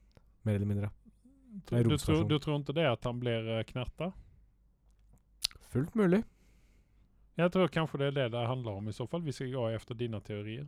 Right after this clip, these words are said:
Speaker 1: Ja.
Speaker 2: Min teori er kanskje det at han, eh, får nå dette her, og Skrulls, eh, setter, settes i, eh, altså, nå kommer ikke jeg ihåg storylinen på, eh, i Secret Invasion i, eh, bladene her,
Speaker 1: Mhm.
Speaker 2: riktig.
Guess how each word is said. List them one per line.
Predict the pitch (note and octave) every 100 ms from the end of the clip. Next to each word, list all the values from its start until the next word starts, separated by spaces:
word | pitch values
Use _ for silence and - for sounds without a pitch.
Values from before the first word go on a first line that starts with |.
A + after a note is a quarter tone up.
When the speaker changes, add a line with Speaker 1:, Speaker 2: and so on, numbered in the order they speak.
| -
Speaker 1:
Ja. | D#3+ - - - - -
Speaker 2:
Min | C#3 B2+
teori | D3+ E3+ E3+ C3+
er | C3
kanskje | - B2 -
det | A#2+
at | A2+ A2 -
han, | A#2 A2
eh, | A2+ A#2 A#2 A#2
får | - A#2+ G#2
nå | A2 G#2+ G#2+
dette | G#2 G2+ - G2
her, | C3 D3+ C3+
og | B2 A2+
Skrulls, | - B2+ A2+ G2+ - A#2
eh, | A2 A2 A2 A2
setter, | G#2 G#2+ - - G#2+
settes | - A#2 - G#2 -
i, | G#2+ G#2+
eh, | G#2+ A2 A2 A2 G#2 _ _ _ _ - _ D3
altså, | C#3 D#3+ D#3 F3 F#3
nå | G3 E3+
kommer | - E3+ F#3
ikke | F3+
jeg | E3
ihåg | E3 C#3+
storylinen | - D#3+ B2+ B2+ C3 B2+ C3 C3
på, | C3+ A#2 A#2+
eh, | A#2+ B2 B2 B2+ B2 C3 C3 C3
i |
Secret | - A#2+ B2+ B2+
Invasion | B2+ B2+ G2 B2 A#2+
i, | B2 A2+
eh, | A2+ A2+ A2+
bladene | A2+ A2+ A#2 G#2 G2+
her, | G#2+ C#3+ - -
Speaker 1:
Mhm. | F2+ C#3 C3+
Speaker 2:
riktig. | A#2 - D#3+